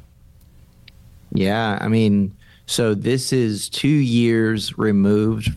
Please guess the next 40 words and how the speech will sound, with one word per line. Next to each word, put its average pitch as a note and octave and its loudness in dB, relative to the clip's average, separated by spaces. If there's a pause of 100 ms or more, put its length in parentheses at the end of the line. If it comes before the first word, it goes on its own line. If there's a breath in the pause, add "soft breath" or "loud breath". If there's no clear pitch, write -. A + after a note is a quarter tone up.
from, G2+ -2
uh, G2 -4
me A2 2
being A2 0
in G#2+ -2 (120)
the, G#2 0
uh, - -4
adult G#2+ -2
film G#2 2
industry, G2+ 0 (480 soft breath)
and G2+ 2
I'm G#2 0
working B2 0
in A2+ 2
the G2+ -2
health A2 -2
and G#2+ -4
fitness A2 -2
industry G#2 0
and, F2+ -2 (320 loud breath)
uh, F2+ -4
you G#2 -2
know, F2+ -2
trying A#2 -4
to G#2+ -2
do A2+ 0
enough G#2 -2
good A#2 -2
things A2 0
to G#2 -2
not G2+ -2
feel A2 -2
bad G#2 -2
about G2 -4
the F#2+ -6
bad G2+ -2
things G#2+ -2
I've G2 -4
done, G2+ 0
but G2 -4